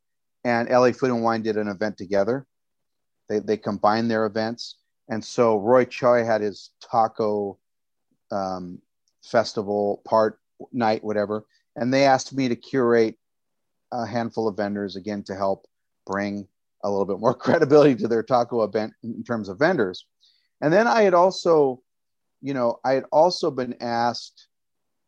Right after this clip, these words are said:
to, uh, do this for L A Street Food Fest. So the very, the, the first annual L A Street Food Fest, I probably curated, again, about four or five vendors. And then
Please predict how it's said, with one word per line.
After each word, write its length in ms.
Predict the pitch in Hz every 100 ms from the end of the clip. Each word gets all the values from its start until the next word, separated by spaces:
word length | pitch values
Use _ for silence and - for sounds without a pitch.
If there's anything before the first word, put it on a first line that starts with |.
| -
to, 560 | - 127 120 113 110 110 -
uh, 200 | 110 104
do 160 | 107
this 200 | 113 110
for 420 | - - 104 104 95 -
L 180 | 110 110
A 220 | 104 101 _ _
Street 280 | - - 139
Food 180 | 117 95
Fest. 400 | 98 101 - - _ _ _ _ _
So 140 | 127
the 100 | 117
very, 320 | 110 139 139 - - 120
the, 160 | 120 - _
the 140 | 139
first 340 | - 156 175 165
annual 420 | 151 147 139 127
L 120 | 123
A 100 | 120
Street 260 | 107 - 120
Food 160 | - 95
Fest, 400 | - 98 95 - _ _ _ _ _ _ _ _
I 60 | 110
probably 580 | 107 - 120 117 110 107
curated, 840 | - 117 110 107 104 101 101 95 92 _ _
again, 320 | 117 98 107 101
about 260 | 95 95 _
four 180 | - 101
or 40 | 101
five 480 | - 98 98 98 _ _ _ _
vendors. 600 | 110 107 104 117 127 - _ _ _ _ _ _ _ _ _ -
And 200 | 120 123
then 380 | 127 123 123